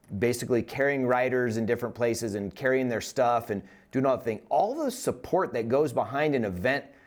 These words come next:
that's a hundred and twenty miles, and there's a lot that goes to it. When you're talking about hundreds, a thousand, or thousands of miles, man, walk us through what you have to look at, 'cause you just kinda opened the curtain to it a minute ago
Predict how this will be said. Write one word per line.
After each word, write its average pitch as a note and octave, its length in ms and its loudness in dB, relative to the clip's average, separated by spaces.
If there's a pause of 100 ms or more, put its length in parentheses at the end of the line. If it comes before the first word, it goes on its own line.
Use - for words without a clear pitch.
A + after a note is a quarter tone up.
(140)
that's - 220 0
a D4 60 0
hundred D3+ 360 0
and A#2+ 80 0
twenty A#2+ 280 0
miles, G#2 500 0
and G#2+ 100 -2
there's D#3 160 2
a B2 60 0
lot A#2 540 0
that A#2 60 -4
goes A2 240 -2
to C#3 160 2
it. - 140 -6 (260)
When B2+ 120 0
you're C4+ 120 2
talking D#3 360 0
about G#2 460 0 (180)
hundreds, D3+ 800 2
a A2+ 120 0
thousand, C#3 720 2
or A#2 160 2
thousands D3 720 2
of D3+ 120 2
miles, E3+ 520 2 (580)
man, C#3 300 0
walk D#3 260 0
us C4 140 -2
through F3+ 220 2
what D3 280 2
you C3 80 -2
have C3 220 -2
to A#2 100 0
look C#3 220 2
at, G#2+ 120 -2
'cause B2+ 140 2
you C#3+ 60 2
just G3+ 240 2 (180)
kinda E3+ 420 0
opened E3 380 2
the - 60 4
curtain C#3+ 480 -2
to A2+ 180 2
it G#2+ 140 4
a A2 40 2
minute C3+ 300 2
ago G#2+ 400 2